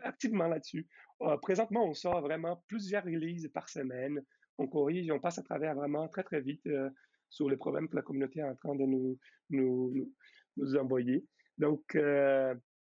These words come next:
euh, et c'est ça, on a, on a, on n'a pas encore mis le,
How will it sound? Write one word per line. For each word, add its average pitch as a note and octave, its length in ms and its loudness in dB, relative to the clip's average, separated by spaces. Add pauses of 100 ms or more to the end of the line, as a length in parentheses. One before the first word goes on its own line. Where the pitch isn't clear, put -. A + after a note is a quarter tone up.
(440)
euh, C#3+ 460 4
et G3 120 2
c'est C4 160 -2
ça, A#3+ 200 -4
on E3 180 -2
a, - 100 0
on F3 100 -2
a, F#3+ 160 2
on - 60 -4
n'a F#3+ 140 2
pas D4 200 -4
encore A3+ 400 -4
mis G3+ 240 -4
le, D3+ 320 0